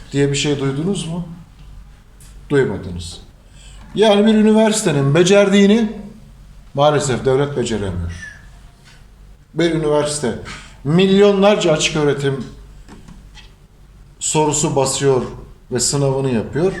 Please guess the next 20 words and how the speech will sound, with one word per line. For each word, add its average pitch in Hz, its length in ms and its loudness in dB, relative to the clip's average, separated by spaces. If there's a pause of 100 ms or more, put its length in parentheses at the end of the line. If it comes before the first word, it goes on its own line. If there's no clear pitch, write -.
(380)
ama 117 220 -4
devlet 123 340 -2 (760)
sadece 117 500 -2
bir 123 140 -8
K 113 200 -6
P 107 120 -6
S 110 160 -8
S 123 180 -6
sorusunun 110 680 -8 (220)
sınavlarına 123 800 -2 (260)
sahip 123 440 -2 (480)
çıkamıyor. 117 540 -2 (880)
Artık 147 320 -4
bu 165 120 -6
tuz - 220 -6
koktudan 165 540 -2
ileri 151 260 0
gitmiş 151 420 -8
bir 98 160 -8
durumdur. 107 380 -6